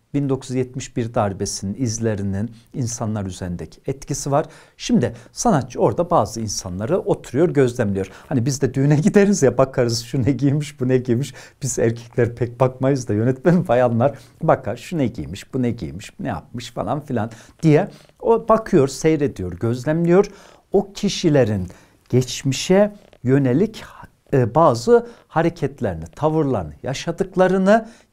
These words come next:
geriye dönüş metoduyla sanatçı bize veriyor. Yani şunu anlatmak istiyorum. Hem ölmeye yatmakta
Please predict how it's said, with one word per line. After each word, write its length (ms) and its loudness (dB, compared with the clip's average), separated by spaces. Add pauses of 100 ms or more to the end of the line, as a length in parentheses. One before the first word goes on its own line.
geriye 420 2
dönüş 380 -2
metoduyla 880 -2 (140)
sanatçı 520 -8
bize 260 -2
veriyor. 340 0 (280)
Yani 200 -4
şunu 220 -6
anlatmak 460 -2
istiyorum. 520 -4 (260)
Hem 400 -2
ölmeye 400 -2
yatmakta 800 -2